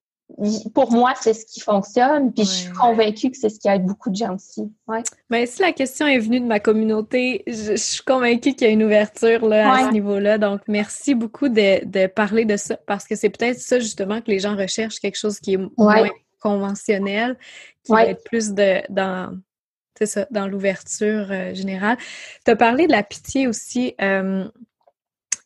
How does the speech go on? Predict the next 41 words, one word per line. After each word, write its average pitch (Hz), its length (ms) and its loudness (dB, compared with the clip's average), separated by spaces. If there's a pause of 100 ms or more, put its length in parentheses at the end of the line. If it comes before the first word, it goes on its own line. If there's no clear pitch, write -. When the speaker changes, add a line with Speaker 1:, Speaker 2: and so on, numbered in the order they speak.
(160)
Speaker 2:
Euh, 190 140 -2
puis - 140 -16
ça 202 100 0
m'a 196 140 -2
fait 233 100 -2
penser 220 300 0
que 254 60 0
j'avais 196 180 4
une 202 100 2
question 214 260 0
qui 247 120 -2
était 185 160 2
venue 208 160 2
là-dessus 220 420 0
de, 202 160 4
de 175 260 4
comment 220 300 4
accompagner 208 560 2
un 214 100 2
proche - 440 -2
quand 190 300 -2 (260)
il, 202 320 0
on 196 160 0
revient 196 240 -2
un 214 60 0
petit - 180 -12
peu 220 80 -2
à - 20 0
l'accompagnement 190 540 -4
de 214 80 -6
fin 196 160 -4
de 190 100 -4
vie, 233 180 0 (520)
Speaker 1:
Ouais. 233 100 6
Speaker 2:
quand 214 180 0
il 208 140 -2
se 214 180 2
sent 233 380 2 (180)
pris 262 300 2
en 208 100 0
pitié. - 560 -4